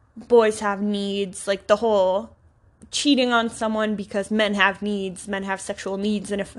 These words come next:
I'm not getting sex from you, I'll just go get it from somewhere else 'cause me caveman and me need sex.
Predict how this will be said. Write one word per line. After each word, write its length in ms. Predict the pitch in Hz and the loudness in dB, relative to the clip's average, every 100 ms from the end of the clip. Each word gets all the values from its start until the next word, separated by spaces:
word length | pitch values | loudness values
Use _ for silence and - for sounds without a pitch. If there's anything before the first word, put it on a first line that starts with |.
| 214 | -4
I'm 220 | 220 214 | 0 2
not 160 | 208 196 | 0 0
getting 220 | 208 202 | -2 -2
sex 240 | - 190 | -4 -6
from 180 | - 196 | -6 -4
you, 140 | 214 196 | 0 0
I'll 140 | 185 | 0
just 240 | 185 185 | -2 -6
go 140 | - 196 | 0 0
get 200 | 202 196 | 2 2
it 200 | 190 - - - _ _ | 0 -2 -20 -20 _ _
from 260 | - 208 | -6 -6
somewhere 400 | - 214 208 185 | -4 -2 0 2
else 300 | - 185 - | 2 2 0
'cause 240 | - 190 196 | -6 -6 -4
me 180 | 202 | -4
caveman 600 | 202 208 196 180 185 185 | -4 0 0 0 -4 -4
and 180 | 190 190 | -4 -4
me 120 | 196 | -4
need 280 | 190 180 175 | -4 -6 -10
sex. 640 | - 185 110 - - - | -4 0 0 -2 -10 -14